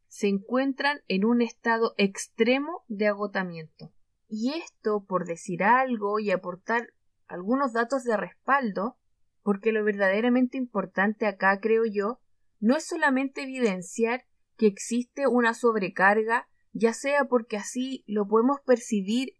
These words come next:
en los y las docentes, o porque, bien, como decían estas encuestas, hay datos que pueden dar fe de esta situación. Sin embargo, el asunto de fondo, ¿se le está poniendo atajo?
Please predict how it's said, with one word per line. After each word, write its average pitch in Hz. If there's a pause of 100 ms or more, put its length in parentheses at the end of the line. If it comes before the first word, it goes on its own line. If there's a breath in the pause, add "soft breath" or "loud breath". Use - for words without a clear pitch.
(120)
en 190
los 208
y 233
las 247
docentes, 262 (300)
o 220
porque, 214
bien, 247 (120)
como 175
decían 214
estas 214
encuestas, 254 (420)
hay 247
datos 262 (300)
que 208
pueden 262
dar 220
fe 247
de 247
esta 254
situación. 220 (380)
Sin 220
embargo, 247
el 277
asunto 269
de 240
fondo, 247 (240)
¿se -
le 196
está 196
poniendo 277
atajo? 240